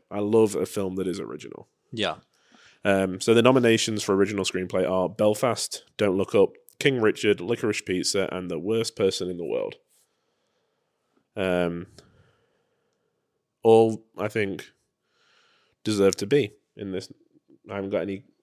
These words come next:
Speaker 1: qualms with any film in here, which is great.
Speaker 2: Yeah.
Speaker 1: Um, so what, so what, what would you want to win, Brandon, out of these films?
Speaker 2: I think, okay, so I have to admit I haven't seen The Worst Person in the World.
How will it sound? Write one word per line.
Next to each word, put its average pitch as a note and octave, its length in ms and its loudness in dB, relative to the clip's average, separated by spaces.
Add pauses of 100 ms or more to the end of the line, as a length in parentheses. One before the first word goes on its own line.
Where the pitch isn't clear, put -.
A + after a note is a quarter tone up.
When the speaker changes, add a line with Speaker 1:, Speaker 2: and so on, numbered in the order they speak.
(360)
Speaker 1:
qualms G2+ 500 -2
with G#2 140 -2
any G2+ 180 0
film G2 320 -2
in F#2 120 -4
here, F2 360 -6
which E2+ 220 -8
is G2 80 -8
great. F2 340 -2 (340)
Speaker 2:
Yeah. F#2+ 260 2 (580)
Speaker 1:
Um, G2+ 480 -8 (1300)
so A#2 220 2
what, - 340 8
so B2+ 140 6
what, B2 320 4
what A#2 200 6
would B2 180 6
you A2+ 100 6
want G2+ 400 0
to G2+ 140 0
win, F2 280 -2
Brandon, - 440 -8 (580)
out F#2 140 -4
of F2 60 -2
these D#2 180 -6
films? - 400 -14 (180)
Speaker 2:
I B2 380 0
think, A#2 320 -4
okay, G#2+ 260 -2
so F#2+ 160 -4
I F2+ 80 0
have G#2 160 0
to A#2 120 0
admit F#2 240 -2
I F2+ 100 0
haven't F2+ 220 -4
seen F2+ 200 -6
The E2+ 80 -10
Worst D#2+ 220 -8
Person D#2+ 300 -14
in - 20 -14
the D#2 80 -14
World. - 280 -14